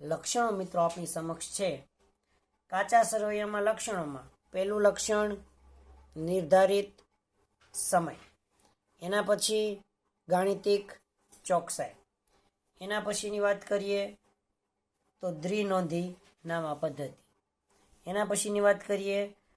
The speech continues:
તો વાર્ષિક હિસાબ પહેલાનો તબક્કો, પછી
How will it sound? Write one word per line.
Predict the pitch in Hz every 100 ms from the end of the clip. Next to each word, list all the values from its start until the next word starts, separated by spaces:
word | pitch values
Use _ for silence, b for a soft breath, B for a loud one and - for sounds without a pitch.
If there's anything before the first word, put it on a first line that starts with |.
| _ _
તો | 160 151
વાર્ષિક | 170 180 - 220 220 165
હિસાબ | 170 - 202 208 185 - _
પહેલાનો | 202 185 202 190 170 170 180 - _ _ -
તબક્કો, | 170 156 - - - - _ _ _ _ _ _ _ -
પછી | 196 - 165 139